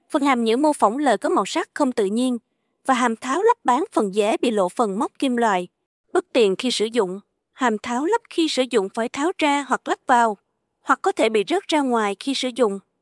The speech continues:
Nguy cơ mắc các vấn đề về răng miệng. Hàm giả tháo lắp cần vệ sinh kỹ và thường xuyên vì vi khuẩn dễ tích tụ trên bề mặt, không ngăn chặn được tiêu xương răng, gây hốc má, lão hóa mặt, ảnh hưởng đến tính thẩm mỹ gương mặt.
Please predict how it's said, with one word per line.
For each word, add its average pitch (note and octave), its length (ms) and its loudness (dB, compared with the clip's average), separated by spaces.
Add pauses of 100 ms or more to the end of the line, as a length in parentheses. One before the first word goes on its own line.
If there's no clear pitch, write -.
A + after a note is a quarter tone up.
(760)
Nguy C#4 180 0
cơ C4+ 380 0
mắc D#4 200 -2
các - 180 -2
vấn F#4+ 180 2
đề A#3+ 160 2
về G#3 200 0
răng C#4+ 240 -2
miệng. F#3+ 240 2 (360)
Hàm C4 240 -2
giả G#3+ 280 -2
tháo D4 180 -4
lắp G#4 240 -2
cần A3 200 0
vệ G3+ 140 0
sinh C#4 220 -2
kỹ A3 420 -2
và A#3+ 120 2
thường G#3+ 240 -2
xuyên C4+ 320 -2 (120)
vì A3 120 0
vi B3+ 160 -6
khuẩn G#3+ 300 -6
dễ G3 180 -2
tích - 280 -6
tụ F#3 260 2 (100)
trên A#3+ 260 -2
bề G3+ 120 0
mặt, F#3 220 -4 (260)
không D4+ 200 2
ngăn D4 200 2
chặn F#3+ 280 -2
được G3 160 -8
tiêu C4 120 -2
xương C4 280 -4
răng, C4 260 0 (320)
gây B3 160 2
hốc B3 200 -4
má, B3+ 260 0 (180)
lão A#3 200 0
hóa C#4+ 260 0
mặt, - 140 0 (440)
ảnh A3+ 180 0
hưởng A3+ 220 -2
đến C#4 120 0
tính C#4 180 -4 (100)
thẩm A3+ 220 -4
mỹ G#3 240 -2
gương A#3 180 -6
mặt. F#3+ 140 -4